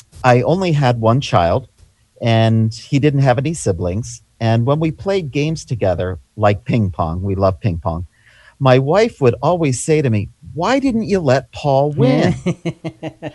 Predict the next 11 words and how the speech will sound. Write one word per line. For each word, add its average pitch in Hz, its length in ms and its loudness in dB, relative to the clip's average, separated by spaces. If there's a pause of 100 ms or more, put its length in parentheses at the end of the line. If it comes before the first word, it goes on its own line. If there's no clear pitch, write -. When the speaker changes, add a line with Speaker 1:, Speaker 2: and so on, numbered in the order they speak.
(680)
Speaker 1:
But 143 360 6 (1000)
when 113 220 4
he 107 120 4
truly 208 760 -4
earned 220 300 2
it, 247 240 0 (680)
it 117 260 2
brought 139 440 4
him 101 320 2
great 107 540 0
joy 85 600 -2